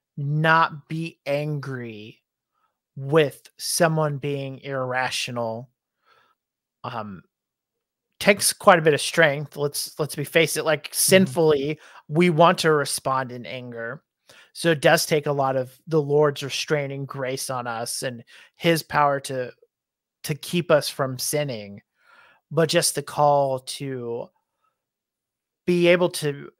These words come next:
Speaker 1: not be angry. And in doing so and not being angry, you are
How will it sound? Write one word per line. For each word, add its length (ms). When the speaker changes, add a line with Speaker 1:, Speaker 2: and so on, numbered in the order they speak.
Speaker 1:
not 580
be 240
angry. 580
And 120
in 120
doing 260
so 480
and 160
not 220
being 180
angry, 500
you 280
are 320